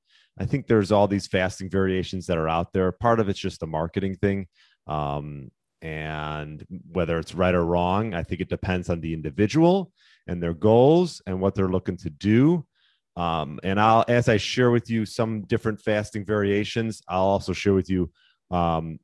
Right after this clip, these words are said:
what I do and how, how, how my fasting times has sort of evolved over the years, 'cause I've been doing it for a while now. And, um, yeah, hopefully that'll help get you started if you haven't gotten started, or maybe if you've been doing it for a while,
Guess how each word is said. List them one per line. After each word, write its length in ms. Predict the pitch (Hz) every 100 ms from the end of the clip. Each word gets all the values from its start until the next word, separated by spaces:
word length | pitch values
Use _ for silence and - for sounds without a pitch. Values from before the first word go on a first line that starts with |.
| _
what 180 | - 101
I 180 | 107 165
do 340 | 160 98 87
and 120 | 98 92
how, 360 | 98 101 95 -
how, 440 | 95 98 98 - -
how 220 | 95 95
my 320 | 95 107 120
fasting 500 | 117 101 90 - 90
times 340 | - 85 85 80
has 160 | 78
sort 240 | - 85 78
of 80 |
evolved 480 | 76 82 82 82 80
over 220 | 85 78
the 120 | 78 76
years, 440 | 73 78 92 104
'cause 100 | -
I've 80 | 76
been 140 | 80
doing 240 | 82 80 78
it 80 | -
for 200 | - 80
a 40 |
while 280 | 73 73 73
now. 340 | 80 90 127 123 _ _ _ _ -
And, 600 | 85 85 82 82 82 85
um, 480 | 80 80 80 82 -
yeah, 180 | 196 139
hopefully 320 | 123 127 127
that'll 160 | 120 107
help 260 | 113 110 _ -
get 220 | 113 -
you 80 | 139
started 480 | - - 90 90 92
if 120 | -
you 80 | 85
haven't 320 | 98 120 139
gotten 220 | 123 107
started, 540 | - 85 78 90 165 160 _ _
or 400 | 98 110 120 123
maybe 320 | 117 120 127
if 100 | 131
you've 100 | 123
been 80 | 123
doing 200 | 117 131
it 100 | 120
for 160 | - 120
a 40 |
while, 480 | 110 110 107 110 -